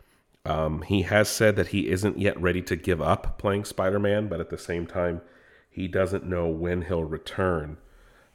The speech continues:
Um, so,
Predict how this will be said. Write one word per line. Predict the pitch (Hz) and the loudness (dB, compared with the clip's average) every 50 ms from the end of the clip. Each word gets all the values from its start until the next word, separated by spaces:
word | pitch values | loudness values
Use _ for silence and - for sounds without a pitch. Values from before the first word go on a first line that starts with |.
| - - - | -12 -4 -2
Um, | 85 82 80 76 76 76 76 73 71 80 - _ _ _ _ _ _ _ _ _ _ _ _ _ _ _ _ _ _ _ - _ - - - | 0 0 0 0 -2 -6 -6 -8 -10 -12 -14 _ _ _ _ _ _ _ _ _ _ _ _ _ _ _ _ _ _ _ -20 _ -20 -20 -20
so, | - - - - - 92 87 85 85 82 82 82 82 80 80 80 82 - - | -16 -14 -8 -2 0 0 2 2 2 0 0 0 0 0 -2 -4 -8 -10 -16